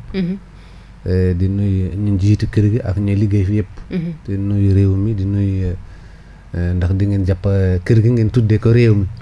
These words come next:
Speaker 1: Waaw,
Speaker 2: Kon
Speaker 1: réew
Speaker 2: bu ma
Speaker 1: mi.
Speaker 2: waxee nuyu naa réew mi rek,
Speaker 1: Mhm.
Speaker 2: yóbbal naa réew mi.
Speaker 1: D'accord.
Speaker 2: Comme que tur bi noonu la demee.
Speaker 1: Mhm.
Speaker 2: Dafa ëmb ñëpp.
Speaker 1: Waaw, ñëpp a ngi ci
Speaker 2: Kon di
Speaker 1: biir.
Speaker 2: nuyu ñi nga xam ne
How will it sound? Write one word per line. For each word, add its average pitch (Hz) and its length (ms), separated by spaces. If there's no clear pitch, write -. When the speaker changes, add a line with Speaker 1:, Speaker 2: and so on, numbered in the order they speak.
Speaker 1:
Waaw, - 300
Speaker 2:
Kon 104 100
Speaker 1:
réew 180 180
Speaker 2:
bu - 60
ma 113 60
Speaker 1:
mi. 110 60
Speaker 2:
waxee 110 240
nuyu 123 220
naa 113 180
réew 113 200
mi 110 140
rek, 117 140
Speaker 1:
Mhm. 175 280
Speaker 2:
yóbbal 101 340
naa 120 140
réew 135 200
mi. 107 140
Speaker 1:
D'accord. 165 280
Speaker 2:
Comme - 100
que 113 120
tur 127 160
bi 120 120
noonu 117 200
la 110 60
demee. 104 260
Speaker 1:
Mhm. 185 380
Speaker 2:
Dafa 117 180
ëmb 139 300
ñëpp. 127 200
Speaker 1:
Waaw, 160 300
ñëpp 196 240
a 107 80
ngi - 160
ci 98 80
Speaker 2:
Kon - 20
di - 0
Speaker 1:
biir. 104 200
Speaker 2:
nuyu 117 280
ñi 123 100
nga 117 80
xam 110 280
ne 110 80